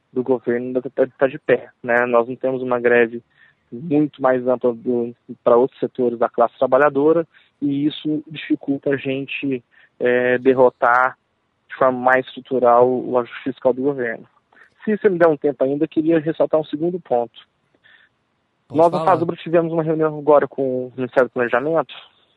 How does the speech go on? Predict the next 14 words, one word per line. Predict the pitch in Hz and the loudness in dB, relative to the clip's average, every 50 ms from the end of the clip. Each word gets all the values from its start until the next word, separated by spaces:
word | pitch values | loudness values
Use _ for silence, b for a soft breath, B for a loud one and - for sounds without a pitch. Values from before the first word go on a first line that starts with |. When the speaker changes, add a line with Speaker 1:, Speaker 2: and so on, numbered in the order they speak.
| _ | _
Speaker 1:
e | 143 139 131 131 139 139 143 | -8 -6 -4 -2 -2 0 0
o | 147 147 151 151 151 | 2 2 2 2 0
Ministério | 156 156 147 - 160 | 0 0 -2 -2 -2
do | - | -2
Planejamento | 165 147 156 156 147 - | -4 -2 -2 -4 -4 -4
foi | - 151 | -6 -8
muito | 160 165 - - | -8 -8 -10 -2
claro | - 156 143 147 151 139 120 _ _ _ _ _ _ - | 2 2 4 4 2 0 -2 _ _ _ _ _ _ -2
pra | 135 131 127 | 0 0 2
nós | 127 127 135 131 120 - | 2 2 2 2 0 -2
hoje | 131 135 135 143 | -4 -4 -4 -6
no | 143 - | -10 -14
seguinte | _ 139 139 156 175 - - 190 | _ -8 -8 -8 -8 -6 -4 -4
aspecto. | 180 - _ - - 98 - - _ _ | -4 -4 _ -8 -10 -10 -10 -14 _ _